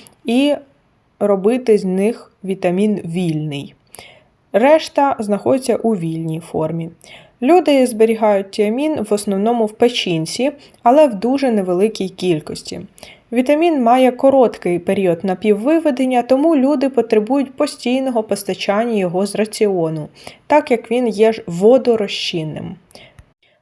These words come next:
В організмі людини близько вісімдесяти відсотків, це приблизно двадцять п'ять-тридцять міліграмів тіаміну, е, знаходиться у вигляді тіамін-дифосфату.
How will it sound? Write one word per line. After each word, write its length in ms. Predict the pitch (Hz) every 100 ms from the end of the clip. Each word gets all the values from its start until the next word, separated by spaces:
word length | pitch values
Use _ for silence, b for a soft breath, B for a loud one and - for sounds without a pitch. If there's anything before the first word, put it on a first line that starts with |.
| _
В 120 | 214
організмі 640 | 254 269 285 254 196 190 190
людини 500 | 226 240 349 349 320
близько 460 | 240 302 - 269
вісімдесяти 760 | 254 277 262 220 190 190 180 190
відсотків, 640 | 190 190 277 339 - 277
це 300 | 262 - 208
приблизно 560 | 196 208 208 202 190 180
двадцять 300 | 185 180 -
п'ять-тридцять 600 | 180 180 - 175 196 208
міліграмів 560 | 220 233 277 320 311
тіаміну, 600 | 294 285 262 269 262 247 247 B B B -
е, 180 | 208 208
знаходиться 640 | 233 247 294 320 294 277
у 180 | - 226
вигляді 520 | 196 269 269 262 254
тіамін-дифосфату. 1600 | 247 233 214 202 262 254 175 220 247 226 220 - 180 160 - 160